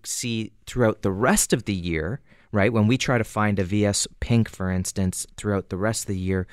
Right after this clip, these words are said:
we might see another two or three, maybe four, maybe five. So if you add all that up, you're basically, even if you doubled that number, you're looking at a thousand of these V S quality diamonds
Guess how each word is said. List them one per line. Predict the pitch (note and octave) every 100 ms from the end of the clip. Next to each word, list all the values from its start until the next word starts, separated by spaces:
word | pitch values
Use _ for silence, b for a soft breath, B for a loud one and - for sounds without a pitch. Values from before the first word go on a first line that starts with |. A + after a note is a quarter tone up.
| B B B
we | -
might | E3 F3 D3+
see | - D#3 D#3
another | C#3+ C#3+ C#3
two | - C#3+
or | C#3
three, | - - C3 C3+ - A#2
maybe | A#2+ C#3 C#3 B2+
four, | - C3 B2+ C3 C3 - _ -
maybe | A#2 B2 C3 C#3 D3 C3 B2+
five. | - A#2 A#2 A#2+ C3+ C3 b b b b
So | - C3 C3 -
if | C3+ -
you | D3+
add | D3+ C#3+
all | B2+ B2+
that | B2+ C#3+
up, | C3 -
you're | B2+
basically, | B2+ C#3+ C3 C3 A#2+ A2+ -
even | A#2+ B2+ A#2+
if | -
you | G#2
doubled | G2+ G#2 A#2 G#2
that | G2 -
number, | G#2+ B2 F#2 F2 B B B B
you're | - F3+
looking | G3 - A3+
at | C#3+
a | A2
thousand | - G2+ G#2 G2+ G2
of | F2+
these | G2 F2
V | F#2 G2
S | F#2 -
quality | G2+ F#2 F#2 F2+
diamonds | F#2 G2 F#2+ E2+ E2